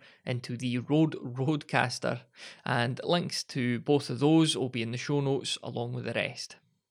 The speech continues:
Anyway, let's get on with it, and first up we're gonna hear the A K G Lyra. Alright then, here is a sound sample of the A K G Lyra,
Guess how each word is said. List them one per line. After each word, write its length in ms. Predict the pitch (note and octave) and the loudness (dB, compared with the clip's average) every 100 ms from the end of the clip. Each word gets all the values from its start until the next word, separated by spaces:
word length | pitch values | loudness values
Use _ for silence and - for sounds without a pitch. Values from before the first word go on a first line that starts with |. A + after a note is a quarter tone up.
| _ - - - - | _ -16 -16 -18 2
Anyway, 360 | E3+ G3 F#3 G#3+ | 6 8 10 10
let's 240 | A3+ G#3 | 8 4
get 100 | - | 4
on 220 | - D#3+ | 6 6
with 180 | D#3 D3 | 4 6
it, 220 | D#3+ A#2 - - | 4 4 -4 0
and 360 | C#3 C3 C3 | 2 2 0
first 340 | - A3+ - C#3 | 0 2 4 4
up 300 | B2 - - | 4 0 -2
we're 120 | C#3 | -2
gonna 340 | B2 C3+ C3 | 0 0 0
hear 500 | B2+ - C#3 C3 B2+ B2 | -2 2 4 6 4 0
the 480 | - C3+ B2+ B2 - - | -6 -2 0 -2 -4 0
A 100 | D#3+ | 2
K 300 | E3+ - B2+ | 2 0 -2
G 420 | A#2+ - B2 B2 - | -2 -6 -4 -4 -4
Lyra. 600 | A2+ A2 A#2+ C#3 - - - _ _ - A4 A4 - _ _ _ - - - - - _ - | -4 2 4 4 2 -4 -8 _ _ 8 10 8 4 _ _ _ -16 -14 -20 -20 -20 _ 8
Alright 320 | G#3 D3+ C#3 | 10 10 10
then, 200 | D#3+ G#3+ | 6 6
here 260 | E3 D#3+ - | 6 6 6
is 260 | B2+ B2 | 4 2
a 60 | - | -2
sound 320 | - B2+ B2 | 0 0 2
sample 540 | - B2+ B2 B2+ A2 B2 | 2 2 2 0 2 0
of 100 | A#2+ | 0
the 220 | B2+ - | -2 2
A 120 | D#3+ | 2
K 260 | F3+ - E3 | 2 0 0
G 400 | C#3+ D3 D3+ - | 0 -2 0 0
Lyra, 760 | - B2+ B2+ D#3 F#3 D#3+ A#3+ | 0 2 6 6 8 6 6